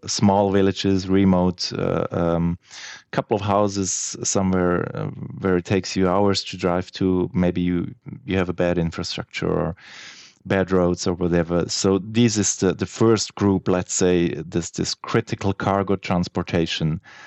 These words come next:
uh, group. Um, and then there's a second, uh, generic application that, that's remote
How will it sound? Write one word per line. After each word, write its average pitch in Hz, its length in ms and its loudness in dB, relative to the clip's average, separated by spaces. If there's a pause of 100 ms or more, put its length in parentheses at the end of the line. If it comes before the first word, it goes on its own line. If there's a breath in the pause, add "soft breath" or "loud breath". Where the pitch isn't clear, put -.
(300 loud breath)
uh, 92 100 -4 (100)
group. 95 380 0 (200)
Um, 87 340 0 (160)
and 113 160 4
then 143 180 4
there's 113 220 4
a 95 60 -2
second, 104 640 0 (180)
uh, 92 200 2
generic 92 440 0
application 90 500 0
that, 85 180 0
that's - 280 -2
remote 95 640 2